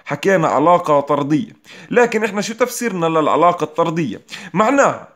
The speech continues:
إنه أنا فعليا الطالب كل ما زادت ساعات الدراسة بالنهاية زاد المعدل. فبالنسبة لنا فعليا يوجد علاقة بين عدد الساعات اللي بيقضيها الطالب في الدراسة والمعدل، هي علا-، عبارة عن علاقة طردية، يعني كلما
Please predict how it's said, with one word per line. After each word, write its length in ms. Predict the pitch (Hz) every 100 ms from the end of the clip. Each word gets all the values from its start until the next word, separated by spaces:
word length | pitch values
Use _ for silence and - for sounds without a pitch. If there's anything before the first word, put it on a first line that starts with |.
| -
إنه 220 | 180 220
أنا 100 | 220
فعليا 560 | 214 190 233 180 120 -
الطالب 480 | 185 - 233 165 110 - -
كل 120 | 196
ما 180 | 185 190
زادت 480 | 160 226 147 107 -
ساعات 480 | 156 147 190 190
الدراسة 680 | 170 139 185 240 202 180 170 - - -
بالنهاية 600 | 135 143 151 190 175 160
زاد 420 | 123 151 156 135
المعدل. 520 | 135 139 139 151 113 - - - 180
فبالنسبة 500 | 175 175 208 220 190
لنا 140 | 220 196
فعليا 400 | 165 156 202 196
يوجد 440 | 202 262 190 165
علاقة 340 | 156 185 185 147
بين 200 | 160 151
عدد 280 | 160 160
الساعات 440 | 131 - 160 160 160
اللي 140 | 143
بيقضيها 340 | 131 - 165 151
الطالب 360 | - 156 147
في 100 | -
الدراسة 440 | 131 143 165 165 131
والمعدل، 500 | 143 170 131 117 - - - -
هي 200 | 180 147
علا-، 240 | 160 175 151
عبارة 340 | 151 180 175
عن 240 | 160 170
علاقة 380 | 110 143 160 147
طردية، 640 | 139 135 139 190 165 165 - -
يعني 320 | - 185 147 117
كلما 560 | - 175 165 139 107